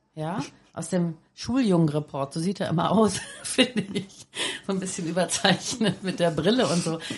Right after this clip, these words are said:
Ja, stell dir mal vor, du würdest als Mädchen so auftreten, mit Zöpfen und so einer Brille, so einer Nerdbrille. Der ist doch eine, eigentlich eine Karikatur, aber eine sehr sympathische.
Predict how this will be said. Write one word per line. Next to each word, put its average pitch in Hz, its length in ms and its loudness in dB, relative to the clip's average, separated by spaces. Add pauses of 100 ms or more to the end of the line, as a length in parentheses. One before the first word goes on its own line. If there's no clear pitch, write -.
Ja, 247 140 0
stell 247 160 0
dir 269 80 4
mal 247 140 4
vor, 254 160 0
du 214 140 2
würdest 208 180 0
als 185 200 -2
Mädchen 226 420 0 (500)
so 226 240 0
auftreten, 160 640 0
mit 147 120 -6
Zöpfen 233 460 0
und 170 100 0
so 175 60 -2
einer 156 160 0
Brille, 196 520 -2
so 170 100 -8
einer 147 160 0
Nerdbrille. 196 680 0 (1300)
Der 175 100 -2
ist - 140 -2
doch 226 60 2
eine, 190 180 4
eigentlich 214 320 2
eine 180 80 2
Karikatur, 170 720 -2 (720)
aber - 140 0
eine 170 140 4
sehr 180 180 4
sympathische. 170 680 0